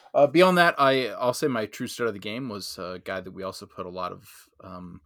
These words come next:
"Hey, you're, you're now a second-year player. You're officially a veteran. You're gonna do great things," and that's Jordan Brooks.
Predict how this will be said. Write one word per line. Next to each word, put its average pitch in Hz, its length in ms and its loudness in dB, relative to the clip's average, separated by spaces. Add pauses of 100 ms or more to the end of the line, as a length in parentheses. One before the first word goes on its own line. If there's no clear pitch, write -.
(460)
"Hey, 127 80 -2
you're, 104 440 -4
you're 101 300 -8
now 104 300 -4
a 104 100 -10
second-year 95 420 -12
player. 104 280 -4
You're 92 140 -8
officially 98 380 -12
a 90 40 -12
veteran. 98 440 -10
You're 90 120 -16
gonna 92 160 -12
do 87 140 -14
great 90 260 -12
things," 135 260 -12
and 107 80 -14
that's 107 100 -14
Jordan 104 300 -10
Brooks. - 360 -16